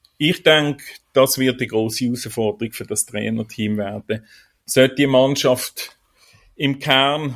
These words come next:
oder die meisten gesund bleiben, so wie sich die Situation jetzt präsentiert, mit zwei Langzeitverletzten und anderen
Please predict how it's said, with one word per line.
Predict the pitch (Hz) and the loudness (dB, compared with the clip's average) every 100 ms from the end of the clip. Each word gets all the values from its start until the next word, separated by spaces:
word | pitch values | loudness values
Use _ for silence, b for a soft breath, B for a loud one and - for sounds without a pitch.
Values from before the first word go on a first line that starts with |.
| - | -12
oder | 127 123 | -16 -10
die | - 123 | -6 -2
meisten | 123 127 - | -2 -4 -6
gesund | - 170 190 180 | -6 -6 -6 -8
bleiben, | 175 175 160 | -10 -6 -6
so | 131 | -4
wie | 123 | -4
sich | 120 - | -6 -8
die | 120 | -8
Situation | 127 117 117 - 123 135 139 | -8 -8 -8 -4 -2 -2 -2
jetzt | 131 127 - - | -4 -6 -10 -6
präsentiert, | 123 120 120 120 143 156 156 | -6 -4 -6 -4 -2 -2 -2
mit | 123 113 | -6 -6
zwei | - 117 117 | -4 -2 0
Langzeitverletzten | 120 139 139 160 147 - 147 127 127 - 127 120 | 0 -2 -8 -12 -12 -8 -4 -4 -4 -6 -4 -2
und | 110 113 - | -4 -6 -4
anderen | 113 120 120 113 110 | -2 -2 -2 -2 -4